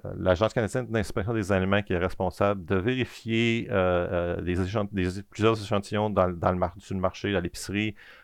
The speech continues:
à vérifier est-ce que les gens sont con-, est-ce que les produits sont conformes aux limites, sont sous les limites,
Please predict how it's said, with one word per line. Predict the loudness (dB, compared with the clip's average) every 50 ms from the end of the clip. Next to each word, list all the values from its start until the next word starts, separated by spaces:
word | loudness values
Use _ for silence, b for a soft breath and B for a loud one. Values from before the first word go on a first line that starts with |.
| B B
à | 0 2 2
vérifier | 4 4 2 2 0 -2 0 2 2
est-ce | 2 2
que | 0 0
les | 0 0 0
gens | 0 2 2 2 2
sont | 2 0 0 0
con-, | 0 -2 -4 -2 -2
est-ce | -2 -4 -2 0
que | 0
les | 0
produits | 0 0 0 0 0 2
sont | 2 2 4
conformes | 4 2 2 4 4 4 4 4 2
aux | 2 0
limites, | 0 0 0 2 2 0 0 -2
sont | -6 -4 -4 -4
sous | -4 -6 -6 -2
les | -2 -2 -2
limites, | -2 -2 0 0 0 -2